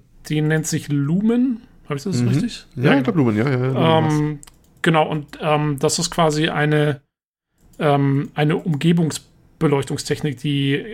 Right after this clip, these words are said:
Speaker 1: äh, in, in Realtime oder mehr oder weniger in Realtime, äh, kommen wir gleich noch drauf, ähm,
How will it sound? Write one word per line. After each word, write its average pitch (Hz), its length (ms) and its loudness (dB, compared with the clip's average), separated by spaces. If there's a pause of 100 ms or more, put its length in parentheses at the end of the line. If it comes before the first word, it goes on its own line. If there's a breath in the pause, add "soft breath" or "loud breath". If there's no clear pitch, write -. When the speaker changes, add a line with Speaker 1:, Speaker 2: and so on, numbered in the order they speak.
(220)
Speaker 1:
äh, 233 460 -4
in, 160 200 -2 (100)
in 170 160 2
Realtime 190 720 2
oder 147 180 -2
mehr 143 160 2
oder 143 80 0
weniger 170 260 0
in 170 100 0
Realtime, 180 520 0 (240)
äh, 131 400 -4 (100)
kommen 151 160 -4
wir 165 100 2
gleich 165 180 0
noch 202 100 2
drauf, 170 360 0 (440 loud breath)
ähm, 147 540 2